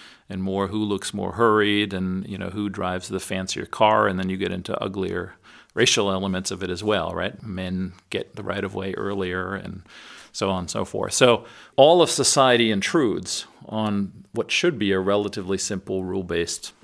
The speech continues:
system. So the D M V says, "Yield to the person to your right." Human reality says, "We negotiate," and all of the expectations play a role. Even more interesting are the fact that some parts of our transport system recognize reality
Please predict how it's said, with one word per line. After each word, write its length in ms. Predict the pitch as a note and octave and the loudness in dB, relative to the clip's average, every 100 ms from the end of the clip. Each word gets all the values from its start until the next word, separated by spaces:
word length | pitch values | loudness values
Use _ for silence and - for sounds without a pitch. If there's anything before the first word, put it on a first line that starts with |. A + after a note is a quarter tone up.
| - | -8
system. 340 | - - - - | -6 -6 -10 -10
So 140 | - | -6
the 100 | F#2 | -4
D 180 | E2+ A#2 | -2 0
M 120 | B2+ | 2
V 160 | G#2+ A2 | 2 0
says, 340 | G2 F#2+ E2+ | 2 0 0
"Yield 220 | F#2+ G#2 G#2 | 0 -2 -2
to 80 | |
the 100 | F#2+ | -4
person 320 | F#2+ F#2 F#2 F#2+ | -2 -4 -4 -4
to 80 | |
your 120 | F#2+ F#2 | -2 2
right." 340 | C#3 - - _ - - - _ _ | 2 2 -4 _ -20 -20 -20 _ _
Human 320 | - G#2+ F#2+ | -4 -2 0
reality 480 | F#2 G#2+ A2+ F#2 F#2 | 2 2 2 0 -4
says, 440 | - G2+ F2+ F2+ | -6 -4 -4 -4
"We 160 | F2+ F2+ | -6 -6
negotiate," 760 | F2 F2 A2 - E2+ E2 - _ - - - - _ - | -4 -2 -2 -4 -6 -8 -12 _ -20 -20 -20 -20 _ -14
and 160 | F#2 | -8
all 220 | F2 F2 | -6 -6
of 120 | E2+ E2 | -6 -8
the 180 | E2+ | -6
expectations 680 | F2 - F#2 - G2 - F#2+ | -6 -8 -8 -8 -8 -8 -12
play 200 | - - | -10 -8
a 80 | - | -6
role. 280 | G1+ G1+ - - - - - - | -4 -6 -8 -18 -20 -20 -20 0
Even 220 | C#3+ C#3 | 4 6
more 200 | B2+ D#3 | 6 6
interesting 520 | D#3+ D3+ B2+ C3+ A#2+ | 6 2 2 4 4
are 420 | A2 G#2 G2+ G#2 - - | 4 4 4 2 -2 -10
the 60 | |
fact 340 | - C#3+ C3 - | 2 4 4 2
that 100 | A2+ | 2
some 240 | - F3+ | 2 4
parts 300 | D#3+ C#3 A2 | 6 4 4
of 100 | A#2 | 4
our 100 | G#2+ | 4
transport 480 | G#2 A2+ G2+ - G#2 | 2 -2 -4 -4 -4
system 380 | A2 G2 G#2+ G2 | -4 -4 -2 4
recognize 720 | C3 D3+ A#2+ A2 G2+ G2 F2+ | 4 4 0 2 2 0 0
reality 600 | G2 F2+ F2 F2+ A#2+ | 2 2 0 -2 -4